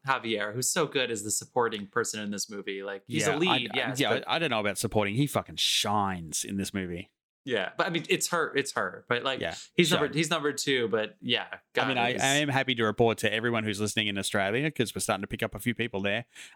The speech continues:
Speaker 2: Uh, Nicole Kidman is
Speaker 1: Yeah.
Speaker 2: standout amazing in this. If you can get your hands on it, get your hands on it.
Speaker 1: <sighs> The raspy voice, the seriousness, like,
Speaker 2: Yeah.
Speaker 1: the stakes that she carries with her.
Speaker 2: The,
Speaker 1: Actually,
Speaker 2: when
Speaker 1: one
Speaker 2: she,
Speaker 1: of the,
Speaker 2: when
Speaker 1: one
Speaker 2: the
Speaker 1: of the
Speaker 2: temper flares.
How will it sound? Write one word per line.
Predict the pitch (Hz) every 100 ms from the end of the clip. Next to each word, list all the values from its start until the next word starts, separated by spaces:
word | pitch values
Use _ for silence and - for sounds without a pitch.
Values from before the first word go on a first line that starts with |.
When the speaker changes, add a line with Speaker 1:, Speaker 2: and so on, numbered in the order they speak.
| -
Speaker 2:
Uh, | 101 98
Nicole | 101 120 120
Kidman | - 113 104 98
is | 92 -
Speaker 1:
Yeah. | 113
Speaker 2:
standout | 131 - 120 110 110 101
amazing | 95 95 98 98
in | 92
this. | 95 -
If | 104
you |
can | 107
get | 104 101
your | 101
hands | 107 107
on | 104
it, | 101
get | 104
your | 98
hands | 98 95 92
on | 90
it. | - _
Speaker 1:
<sighs> | - - - - -
The | 160
raspy | 131 156 185 - 175
voice, | 127 139 151 156 156
the | -
seriousness, | - - 131 165 175 170 165 165 165
like, | 135
Speaker 2:
Yeah. | 160
Speaker 1:
the | 196
stakes | - - 127 151 165 -
that | 156
she | - 160
carries | 165 156 160
with | 151 156
her. | 160 170 175 - _ _ _ _ -
Speaker 2:
The, | 113 147
Speaker 1:
Actually, | 156 185
Speaker 2:
when | 143
Speaker 1:
one | 180
Speaker 2:
she, |
Speaker 1:
of | 190
the, |
Speaker 2:
when | 156
Speaker 1:
one | 165
Speaker 2:
the | 202
Speaker 1:
of |
the | 156
Speaker 2:
temper | 143 160
flares. | - 156 175 185 190 -